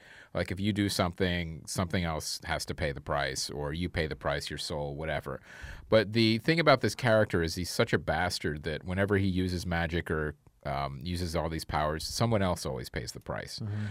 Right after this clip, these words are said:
Speaker 1: So that makes him this flawed, really weird, interesting character, even though he sometimes tries to,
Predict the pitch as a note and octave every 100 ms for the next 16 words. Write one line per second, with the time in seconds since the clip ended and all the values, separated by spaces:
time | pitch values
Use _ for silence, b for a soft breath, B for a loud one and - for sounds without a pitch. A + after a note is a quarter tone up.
0 | B - G#2 A#2 A#2 A#2 A2+ - G2+ F2+
1 | - - A2 G#2 G2+ G2 G2 F2+ F2+ G2
2 | F#2+ F2+ F2 G#1+ E2+ F#2+ F#2+ F#2 F2 -
3 | G2 - F#2 - D#2+ D#2+ - F#2 F2 -
4 | F2 F#2 F2 F2 E2 F2 F2 D#2+ - F2
5 | E2 D#2 - D2+ D2